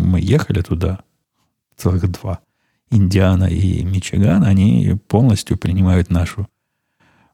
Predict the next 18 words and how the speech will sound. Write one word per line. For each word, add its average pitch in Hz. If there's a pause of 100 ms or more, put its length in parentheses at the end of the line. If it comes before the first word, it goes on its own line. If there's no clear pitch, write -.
(140)
нашу, 95 (220)
это 104
C -
C -
W 98 (380)
называется, 92
вот 95
эту -
лицензию, 120
которую -
я 85
должен 95
с -
собой 95
носить 92
и -
предъявлять 92
всякому. 90